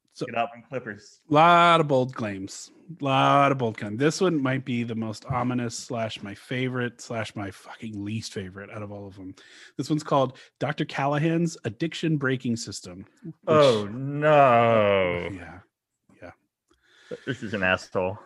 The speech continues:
Speaker 1: Uh, oh, yeah, what happened? I thought you liked him. <laughs>
Speaker 2: Uh, I, I like the, he's flexing with the Rolexes to the teacher. Be like, "Oh, what up, bitch?" But I don't like people fucking with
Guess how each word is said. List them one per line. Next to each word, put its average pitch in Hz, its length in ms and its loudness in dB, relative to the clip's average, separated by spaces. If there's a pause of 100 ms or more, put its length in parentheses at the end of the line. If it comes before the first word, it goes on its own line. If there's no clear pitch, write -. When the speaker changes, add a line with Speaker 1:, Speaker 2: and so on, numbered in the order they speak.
(260)
Speaker 1:
Uh, 131 600 2 (200)
oh, 170 120 0 (160)
yeah, 160 340 -6
what 202 120 6
happened? 220 320 4
I - 20 4
thought 180 160 4
you 175 80 4
liked 220 260 2
him. 110 280 -2
<laughs> - 60 -4 (480)
Speaker 2:
Uh, 170 680 2 (240)
I, 175 60 2
I 165 60 6
like 165 360 4
the, 127 380 4 (120)
he's 147 140 -16
flexing 143 460 2
with 131 120 2
the 123 80 2
Rolexes 131 680 4
to 139 100 0
the 117 100 -4
teacher. 131 400 0
Be 127 60 -4
like, 127 160 0
"Oh, 302 500 -8
what 294 140 -6
up, 311 260 -8
bitch?" 302 680 -8
But 160 80 -2
I 160 60 0
don't 196 220 2
like 170 240 2
people 151 320 -8
fucking 147 320 -8
with 123 220 -8